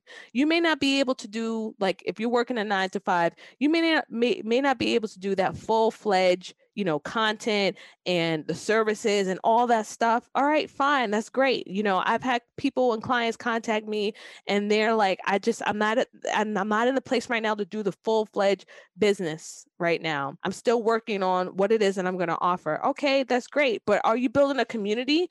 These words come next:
so that when you have that course or you have that program or,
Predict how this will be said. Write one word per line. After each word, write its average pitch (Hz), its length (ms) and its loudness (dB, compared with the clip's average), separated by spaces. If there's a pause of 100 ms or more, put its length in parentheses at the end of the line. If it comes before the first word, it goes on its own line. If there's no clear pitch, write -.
(180)
so - 140 -2
that 214 200 2
when 214 220 0
you 208 100 2
have 214 560 -2
that 226 240 0 (100)
course 233 600 -2 (340)
or 202 160 2
you 196 200 0
have 214 340 -2
that 214 220 2
program 240 560 0
or, 175 200 2